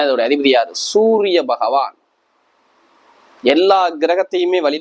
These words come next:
நடத்துறது யாருன்னா சூரிய பகவான் தான் நடத்துவார். ஏன்னா ஒளி இல்லாம எதுவுமே இந்த உலகமே இயங்காதுங்க. அப்ப சிம்மராசியோட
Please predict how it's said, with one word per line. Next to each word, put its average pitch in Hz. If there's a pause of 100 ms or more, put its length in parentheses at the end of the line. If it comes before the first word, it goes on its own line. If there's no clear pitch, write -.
நடத்துறது 127
யாருன்னா 123
சூரிய 151
பகவான் 110
தான் 120
நடத்துவார். - (2250)
ஏன்னா 156 (280)
ஒளி 202 (160)
இல்லாம 170
எதுவுமே 143
இந்த 143
உலகமே 135
இயங்காதுங்க. 123 (1120)
அப்ப 117
சிம்மராசியோட 156